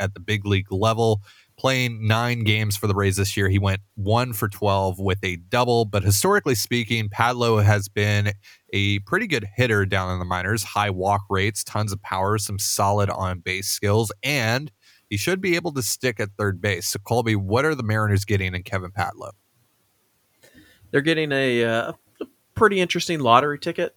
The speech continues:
Speaker 2: Um, you know, I believe he's twenty-five years old.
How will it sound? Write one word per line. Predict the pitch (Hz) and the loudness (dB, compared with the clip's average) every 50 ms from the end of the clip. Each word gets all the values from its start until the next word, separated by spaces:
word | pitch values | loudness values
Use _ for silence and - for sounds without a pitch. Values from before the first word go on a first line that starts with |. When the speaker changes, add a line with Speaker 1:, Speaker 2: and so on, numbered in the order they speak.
| _ _ - | _ _ -4
Speaker 2:
Um, | 127 120 113 110 110 110 110 110 110 107 107 110 120 - 101 - _ _ _ _ _ _ _ _ _ _ _ _ _ - | -2 0 2 2 2 4 2 2 2 0 -2 -6 -8 -12 -18 -20 _ _ _ _ _ _ _ _ _ _ _ _ _ -6
you | 123 | -2
know, | 123 117 113 | 2 4 4
I | 110 110 | 4 2
believe | 104 113 113 117 113 | 2 0 0 0 0
he's | 110 101 - | -2 -4 -6
twenty-five | - - - 117 113 104 - 107 107 104 101 | -6 -4 -2 -2 -2 0 2 2 4 4 2
years | 101 98 - | 0 -2 -2
old. | 104 98 98 98 98 | 0 0 0 0 -2